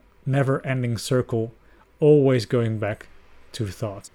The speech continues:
And as the ego is being involved right now, there's a lot of control going on right now. And which means that th-,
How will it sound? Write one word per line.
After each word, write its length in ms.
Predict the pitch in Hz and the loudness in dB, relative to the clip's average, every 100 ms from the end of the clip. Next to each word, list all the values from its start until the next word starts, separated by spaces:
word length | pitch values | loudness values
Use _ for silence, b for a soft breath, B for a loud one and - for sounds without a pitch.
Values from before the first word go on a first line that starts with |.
| - | -20
And 300 | - 110 104 - | -4 -2 -2 -4
as 140 | 123 | -6
the 120 | 185 180 | 0 2
ego 280 | 175 170 | 6 6
is 120 | 120 110 | 4 2
being 260 | 117 117 | 0 2
involved 500 | 110 98 113 123 110 | 0 0 2 2 2
right 180 | 104 90 | -4 -4
now, 220 | 98 95 | -6 -12
there's 180 | 120 117 | -6 -4
a 80 | 117 | 0
lot 160 | 117 120 | 0 0
of 160 | - | -4
control 500 | - 104 - 143 139 | -6 -6 -2 0 0
going 300 | 95 92 92 | 0 -6 -8
on 180 | 95 98 | -10 -12
right 200 | 104 107 | -12 -12
now. 180 | 131 139 - b b b b b b b _ - | -14 -16 -20 b b b b b b b _ -4
And 300 | 110 98 104 | 0 0 0
which 220 | 120 - | -2 0
means 260 | 131 135 | 2 2
that 160 | - 110 | -2 -6
th-, 140 | 110 | -8